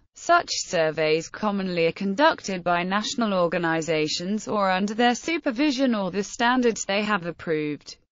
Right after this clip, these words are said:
particularly when the use is for the purposes of chart making and distribution or the dredging of state-controlled waters. In the United States, there is coordination with the National Hydrography Dataset in survey collection and publication.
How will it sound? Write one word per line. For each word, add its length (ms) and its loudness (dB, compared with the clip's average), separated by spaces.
particularly 720 0
when 260 0
the 100 2
use 320 2
is 180 0
for 120 0
the 100 2
purposes 720 -2
of 160 -2
chart 360 2
making 520 -2
and 160 -2
distribution 840 -2
or 180 -4
the 120 -6
dredging 400 -2
of 140 -4
state-controlled 920 0
waters. 720 -2
In 200 0
the 80 -2
United 580 -2
States, 720 -4
there 240 0
is 160 -4
coordination 920 4
with 160 2
the 140 4
National 560 2
Hydrography 880 0
Dataset 800 0
in 100 -2
survey 560 2
collection 680 2
and 120 -2
publication. 1000 -2